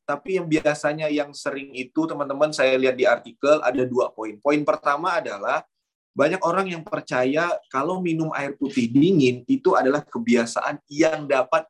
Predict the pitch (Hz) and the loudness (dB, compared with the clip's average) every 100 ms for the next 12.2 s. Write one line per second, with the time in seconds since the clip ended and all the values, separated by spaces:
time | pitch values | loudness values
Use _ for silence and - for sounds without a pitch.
0 | - 151 151 139 131 127 117 107 98 - | -2 2 2 2 0 -2 -6 -6 -8 -2
1 | 170 185 190 _ _ _ - 151 147 151 | -2 -2 -8 _ _ _ -2 0 2 -2
2 | - 180 170 147 - - 123 123 127 127 | -4 -4 -4 -6 -10 -6 0 0 0 -2
3 | 123 120 131 131 113 113 110 107 107 107 | -4 -2 -4 -2 -4 -4 -6 -4 -4 -4
4 | - 107 101 95 92 82 _ _ _ _ | -6 -6 -4 -6 -6 -8 _ _ _ _
5 | _ - 143 165 208 190 185 175 147 131 | _ 0 4 6 6 4 4 4 2 0
6 | 127 117 131 156 143 135 135 120 147 151 | -2 0 0 2 0 0 2 2 2 -4
7 | 135 104 113 143 151 151 185 165 143 151 | -6 -6 -4 -6 -8 -4 -2 -2 -2 0
8 | 180 196 170 151 147 135 117 113 107 151 | 2 2 4 2 0 -2 -4 -4 -6 -6
9 | 190 135 98 98 131 175 _ _ _ - | -4 -4 -6 -8 -10 -10 _ _ _ -4
10 | 131 190 - - 151 151 175 160 117 107 | 0 0 -2 -2 0 0 0 2 2 2
11 | 104 139 _ _ _ - 120 156 160 160 | -2 -8 _ _ _ -8 2 4 6 2
12 | 160 | 0